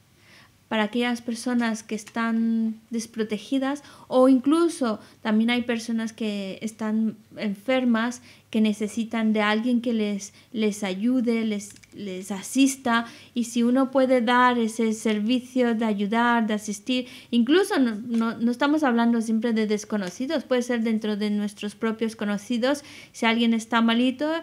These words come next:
y nosotros podemos ayudarle, el hecho de servirle como, como enf-, enfermero, enfermera, y por supuesto aquella, aquellas personas que están, eh, necesitadas, pues ayudarlas, practicar la generosidad,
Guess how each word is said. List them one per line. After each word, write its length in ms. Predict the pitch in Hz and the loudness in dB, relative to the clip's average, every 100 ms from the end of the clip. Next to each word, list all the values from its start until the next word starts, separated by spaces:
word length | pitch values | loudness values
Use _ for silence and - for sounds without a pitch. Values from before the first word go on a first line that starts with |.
| - - - | -10 -16 -4
y 220 | 233 220 | 0 2
nosotros 500 | 233 214 214 233 240 | 2 0 -2 -2 -2
podemos 400 | 240 233 233 233 | 0 2 0 0
ayudarle, 720 | 233 226 220 226 262 330 - | -2 -2 -2 -2 -2 -4 -4
el 160 | 254 202 | -4 -4
hecho 240 | 202 - | -6 -4
de 280 | 226 208 190 - - - | -2 -2 -6 -12 -20 -14
servirle 840 | - 240 220 220 262 262 254 226 | 0 2 4 6 6 8 4 2
como, 540 | 247 220 214 202 196 214 - - _ | 2 2 2 -2 -4 -6 -10 -20 _
como 300 | - 220 208 202 | 2 2 2 0
enf-, 400 | 151 - - - | -2 -4 -20 -2
enfermero, 680 | 254 220 208 202 247 262 240 | 2 4 2 2 2 4 2
enfermera, 580 | 226 226 214 233 330 359 - - 262 | -2 -2 2 8 12 12 12 8 6
y 60 | |
por 180 | 240 339 | 12 12
supuesto 500 | 254 233 233 151 269 | 12 8 10 8 4
aquella, 540 | 240 254 254 262 269 - | 2 4 4 2 -2 -4
aquellas 400 | 247 254 247 240 | -2 2 0 0
personas 480 | 240 226 240 247 | -4 -2 -2 -4
que 140 | 240 240 | -4 -6
están, 760 | 233 233 233 240 240 233 226 - - - _ _ - | -4 -2 2 2 2 0 -2 -6 -18 -20 _ _ -20
eh, 360 | - 233 214 196 | -12 -8 -8 -8
necesitadas, 840 | 202 214 220 226 214 214 190 220 226 | -4 -2 0 -2 -4 -6 -6 -6 -6
pues 300 | 233 214 - - - - | -8 -8 -12 -20 -20 -6
ayudarlas, 800 | 214 214 208 202 208 208 233 233 | -2 0 0 -2 -2 -4 -6 -4
practicar 420 | 240 226 220 220 | -6 -6 -6 -4
la 100 | 233 | -4
generosidad, 560 | 233 226 220 220 254 | -4 -4 -4 -6 -8